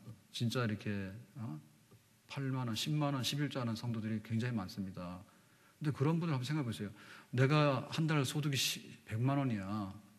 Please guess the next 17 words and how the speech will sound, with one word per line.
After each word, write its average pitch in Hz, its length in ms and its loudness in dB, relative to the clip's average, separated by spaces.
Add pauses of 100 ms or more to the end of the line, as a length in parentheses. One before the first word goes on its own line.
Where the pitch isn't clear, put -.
근데 151 160 6
그 127 140 -2
중에서 139 300 4
내가 127 180 2
십만 156 360 2
원을 135 180 0
헌금한 131 340 -2
거예요. 101 500 -6 (520)
그러니까는 147 400 4
십일 175 300 2
조가 143 420 2
오십만 147 400 4
원, 143 100 2
백만 123 280 4
원 143 100 4
되는 113 240 2
분들은 107 560 -2